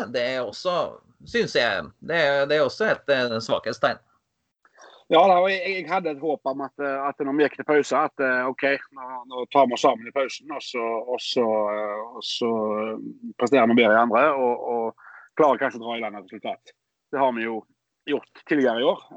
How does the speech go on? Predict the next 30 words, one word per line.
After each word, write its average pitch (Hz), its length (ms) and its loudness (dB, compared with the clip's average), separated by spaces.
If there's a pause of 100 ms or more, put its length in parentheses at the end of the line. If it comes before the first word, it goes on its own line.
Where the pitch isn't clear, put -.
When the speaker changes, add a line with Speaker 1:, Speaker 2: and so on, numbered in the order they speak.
Speaker 2:
eh, 131 300 -8 (100)
men 131 320 -2
det 123 160 2 (240)
var 120 240 0
jo, 110 220 -2 (1800)
fra 208 240 2 (160)
avspark 160 380 2
i 180 40 -2
andre 170 160 0
omgang, 156 280 2
så 185 120 -8
var 170 100 0
det 156 60 -2
jo 151 80 -2
totalt 151 480 0
avskrudd 120 400 -6
alt. 120 240 -8 (320)
Så, 127 460 -6
så, - 180 -10
eh, 117 560 -4 (500)
de 147 120 0
får 143 180 4
trille 147 300 6 (100)
inn 117 140 -6
to, 120 240 -2 (1300)
to 151 100 2
mål 131 300 2
der, 123 100 0
og, 120 480 -4
og, 120 160 0